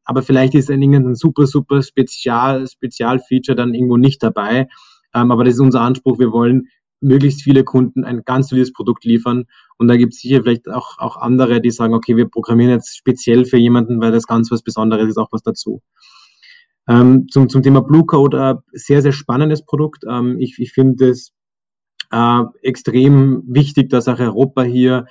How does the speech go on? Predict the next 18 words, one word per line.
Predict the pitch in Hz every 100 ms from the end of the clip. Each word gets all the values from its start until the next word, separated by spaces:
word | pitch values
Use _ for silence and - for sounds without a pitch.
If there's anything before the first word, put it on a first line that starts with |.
| _ _ _
ein | - 120 120 120 120 113 -
Payment | 135 139 139 139
Scheme | - 139 139
hat. | 131 135 - -
Äh, | - 127
äh, | 120 113 _ - 139 120 117 - 131 123 123 123 - 208
Visa, | 131 123 139 143 127
Mastercard | 120 139 143 131 123 -
ist | 123 131
natürlich | 120 135 127 123 - 123 -
wichtig | 131 147 - 120
und | 120
gut. | - 139 147 -
Man | 135
darf | 123 127
aber | 123
nicht | 131 131
vergessen, | 127 120 - 131 131